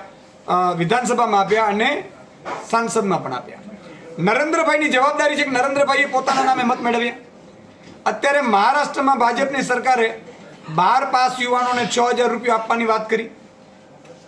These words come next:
અ, ડિપ્લોમા યુવાનો જે પાસ છે એને આઠ હજાર રૂપિયા આપવાની વાત કરી અને ગ્રેજ્યુએશન પાસ છે એને દસ હજાર રૂપિયા આપવાની વાત કરી. આજ પહેલા, ત્રણ મહિના પહેલા મહારાષ્ટ્રમાં ભાજપની સરકારે મહિલાઓને પંદરસો રૂપિયા મહિને આપવાની વાત કરી.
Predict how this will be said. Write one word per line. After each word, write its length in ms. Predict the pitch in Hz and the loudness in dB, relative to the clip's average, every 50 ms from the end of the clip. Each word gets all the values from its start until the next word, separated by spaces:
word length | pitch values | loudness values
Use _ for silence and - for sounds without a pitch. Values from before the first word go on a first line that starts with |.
| - - | -6 -2
અ, 60 | 180 185 190 190 185 180 180 175 170 170 165 170 170 175 | 0 2 2 2 2 2 2 2 2 2 0 0 -2 -2
ડિપ્લોમા 400 | 180 208 196 254 254 254 254 254 | -2 -2 0 0 0 2 2 2
યુવાનો 420 | 254 247 247 247 247 247 240 247 | 2 2 2 2 2 2 2 0
જે 100 | 240 233 | 0 0
પાસ 340 | - 240 220 226 226 226 - - | 2 2 2 2 0 0 0 0
છે 240 | 208 180 147 - | 0 0 0 -4
એને 200 | - 175 175 208 | -4 -2 0 2
આઠ 200 | 208 220 233 - | 2 2 2 0
હજાર 180 | 226 220 240 240 | 0 0 0 0
રૂપિયા 260 | 233 240 233 233 233 | 0 -2 -2 -2 -2
આપવાની 260 | 226 226 240 226 226 | -2 0 -2 -2 -2
વાત 220 | 214 220 214 - 196 | 0 -2 -2 0 -2
કરી 180 | 220 220 - - - - - - - - - - - - - - - - - - - - - | -4 -4 -4 -12 -18 -20 -20 -20 -20 -20 -20 -20 -20 -20 -20 -20 -20 -20 -20 -20 -20 -12 -4
અને 400 | - 180 208 214 214 196 190 190 190 | -2 0 0 2 2 2 0 0 0
ગ્રેજ્યુએશન 480 | 165 190 202 175 269 285 - 262 254 226 | 0 0 2 2 0 0 0 0 0 0
પાસ 260 | 190 220 220 - - | 0 0 0 0 0
છે 60 | 226 | -2
એને 80 | 220 208 | 0 2
દસ 220 | 190 220 214 214 | 2 0 0 0
હજાર 160 | 208 214 214 | 0 0 0
રૂપિયા 200 | 202 196 208 202 | 2 2 0 0
આપવાની 200 | 180 - 180 165 | 0 0 -2 -4
વાત 240 | 151 151 143 - - | -2 -4 -4 -6 -6
કરી. 160 | 151 135 - - - - - - - - - - - - - - - - - | -10 -12 -12 -14 -18 -20 -20 -20 -20 -20 -20 -20 -20 -20 -20 -20 -14 -4 0
આજ 200 | 185 220 262 269 254 - | 2 2 2 0 0 0
પહેલા, 140 | 269 262 | 0 0
ત્રણ 220 | 254 254 254 262 269 | 0 2 2 2 2
મહિના 200 | 269 277 269 269 | 2 2 2 2
પહેલા 200 | 233 262 262 247 | 2 2 2 4
મહારાષ્ટ્રમાં 580 | 233 226 233 247 254 254 - 294 254 247 247 | 4 4 4 2 2 0 -2 -4 -2 0 0
ભાજપની 380 | 220 233 226 214 247 240 254 233 | 2 2 0 0 -2 -4 -4 -4
સરકારે 320 | 190 233 214 220 240 240 | -2 -2 -2 -2 -2 0
મહિલાઓને 720 | 240 214 202 214 233 254 254 247 240 226 220 233 240 - - - - - - - - - | 0 2 2 2 2 4 2 4 2 2 0 0 -2 -2 -6 -12 -18 -20 -20 -18 -8 -4
પંદરસો 400 | 214 220 247 277 285 - 285 262 | -2 0 2 0 0 0 0 -2
રૂપિયા 200 | 240 - 240 233 | -2 0 0 0
મહિને 220 | 226 226 233 233 | 0 2 2 2
આપવાની 300 | 226 220 220 - 220 214 | 0 0 0 -2 -2 0
વાત 220 | 202 196 196 196 - | 0 0 0 0 -2
કરી. 120 | 196 190 | -6 -6